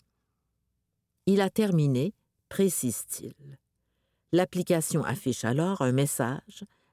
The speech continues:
indiquant qu'il n'y a plus de nouveaux contenus à faire défiler. Livio est une application actuellement disponible seulement sur iPhone.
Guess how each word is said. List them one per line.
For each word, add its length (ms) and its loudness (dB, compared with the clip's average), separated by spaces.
indiquant 520 2
qu'il 220 2
n'y 80 4
a 80 2
plus 240 0
de 140 4
nouveaux 320 4
contenus 520 2
à 60 0
faire 260 0
défiler. 680 -2
Livio 680 2
est 220 -2
une 100 0
application 640 -2
actuellement 640 0
disponible 800 0
seulement 600 2
sur 380 -2
iPhone. 760 0